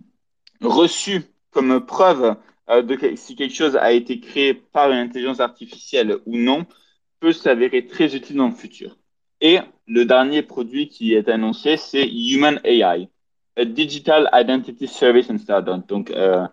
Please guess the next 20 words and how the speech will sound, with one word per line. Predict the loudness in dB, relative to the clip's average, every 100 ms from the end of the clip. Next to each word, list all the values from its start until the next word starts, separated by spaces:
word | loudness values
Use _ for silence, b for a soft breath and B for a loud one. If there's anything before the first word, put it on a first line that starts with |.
| _ _ _ _ _ -4
un | 0
service | 2 4 2 -2
d'identité | -6 0 0 0 -6 -2 0 0
et |
de | -2
standard, | -2 2 2 0 -2 2
euh, | 4 4
sur | 0 -2
Multiversix | -2 0 0 -2 -4 -10 -10
qui | -18
utiliserait | -18 -10 -4 -2
donc | 0 -2 -4 -2
de | -2
l'A | 0 -4 -6
I. | _ _ _
Je | 0
vous | 2
mets | 4 4 4
le | 2
lien | 2 0 -2